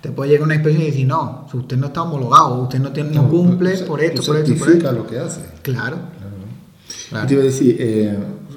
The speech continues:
Speaker 2: mont-, si montasteis una sociedad, ¿pusisteis los tres mil euros que hace falta para la sociedad?
Speaker 1: Sí.
Speaker 2: Vale.
Speaker 1: Vale, a ver, después de tener más o menos idea de, de los epígrafes que teníamos que tener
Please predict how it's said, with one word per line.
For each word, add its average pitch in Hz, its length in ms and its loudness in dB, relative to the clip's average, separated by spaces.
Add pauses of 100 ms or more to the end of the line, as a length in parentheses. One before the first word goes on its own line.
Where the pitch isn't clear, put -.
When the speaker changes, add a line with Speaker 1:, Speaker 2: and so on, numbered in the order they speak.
Speaker 2:
mont-, 127 160 -4
si 127 120 -4
montasteis 160 500 -4
una 190 100 -2
sociedad, 160 720 -2
¿pusisteis 165 560 2
los 143 220 0
tres 131 160 -4
mil 131 180 2
euros 160 300 -2
que 143 80 -8
hace 127 140 -8
falta 135 240 -10
para 131 180 -6
la - 20 -4
sociedad? 127 380 -10 (520)
Speaker 1:
Sí. 156 760 4
Speaker 2:
Vale. 95 280 -12 (180)
Speaker 1:
Vale, 135 320 -4
a 131 100 0
ver, - 440 -4 (580)
después 147 320 6
de 202 80 8
tener 196 320 2
más 151 200 6
o 160 40 0
menos 160 420 -4
idea 151 360 2
de, 117 920 -6
de 113 220 -8
los 110 120 -8
epígrafes 143 540 -2
que 143 100 0
teníamos 135 460 -4
que 139 80 -4
tener 135 640 -2